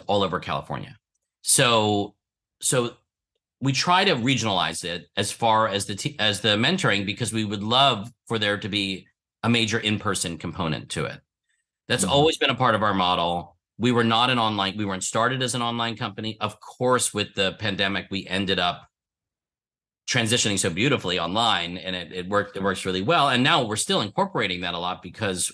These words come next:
Speaker 1: why not? It's so efficient. And, but I encourage everyone to make it more of a hybrid experience where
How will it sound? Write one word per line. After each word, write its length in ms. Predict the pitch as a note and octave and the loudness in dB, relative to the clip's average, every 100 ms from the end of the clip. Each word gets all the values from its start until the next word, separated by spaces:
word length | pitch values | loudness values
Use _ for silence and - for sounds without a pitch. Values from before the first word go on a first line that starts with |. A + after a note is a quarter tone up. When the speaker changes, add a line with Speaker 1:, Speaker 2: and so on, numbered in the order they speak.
| - | -4
Speaker 1:
why 200 | F#2+ G2 | -2 0
not? 240 | A2 C3 | 2 0
It's 140 | - | -2
so 180 | - G2+ | -2 0
efficient. 600 | A2 F2+ - E2+ F2 - - _ _ _ _ - | -2 -4 -6 -6 -6 -10 -18 _ _ _ _ -2
And, 600 | G#2+ G2 G2 G2 G2 - - _ _ _ _ _ | 0 2 2 0 -2 -6 -12 _ _ _ _ _
but 220 | - - B2+ | -8 0 2
I 100 | C3+ | 2
encourage 480 | C#3+ A#2+ D#3+ D#3 | 2 0 2 4
everyone 380 | C#3+ C3 A#2+ A2+ | 2 2 2 0
to 100 | G#2+ | 0
make 200 | A2+ G#2+ | -2 -2
it 60 | G#2+ | -2
more 160 | G2+ G2+ | -2 -2
of 60 | |
a 60 | F#2 | -2
hybrid 420 | - G2+ F2+ E2 | -2 -2 -2 -4
experience 800 | D2+ - F2+ E2 D2+ C2+ - - | -4 -4 -2 -4 -4 -4 -6 -2
where 520 | F2+ E2 E2 D#2+ - | 0 2 0 -4 -8